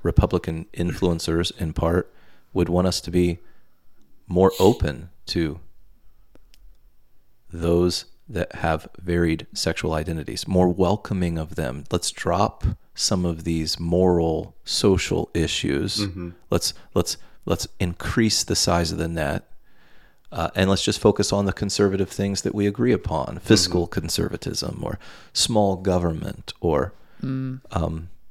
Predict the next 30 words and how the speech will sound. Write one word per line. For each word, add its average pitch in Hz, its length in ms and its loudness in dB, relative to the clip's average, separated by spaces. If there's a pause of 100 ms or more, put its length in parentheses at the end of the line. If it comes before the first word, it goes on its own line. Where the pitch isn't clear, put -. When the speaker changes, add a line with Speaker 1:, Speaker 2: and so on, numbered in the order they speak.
(400)
Speaker 1:
so 104 140 8
that, 120 260 10
that 104 140 10
would 95 140 8
be 90 260 6 (100)
my 92 480 4 (280)
two 104 200 6
cent - 320 2
opinion. 90 440 4
Jonathan, 95 320 6
you 95 60 8
have 92 80 10
Speaker 2:
Mm-hmm. - 20 10
Speaker 1:
anything 95 280 6
to 92 60 8
add? 95 200 4 (1080)
Speaker 2:
No, 113 480 6
other 131 320 8
than, 104 420 4
I - 40 2
mean, 95 180 6
I 95 80 8
would 104 120 6
just 104 220 2
say, 92 420 6 (920)
I 90 120 4
think, 90 540 0
uh, 85 360 6 (1200)
you 90 140 -2
know, 76 200 -2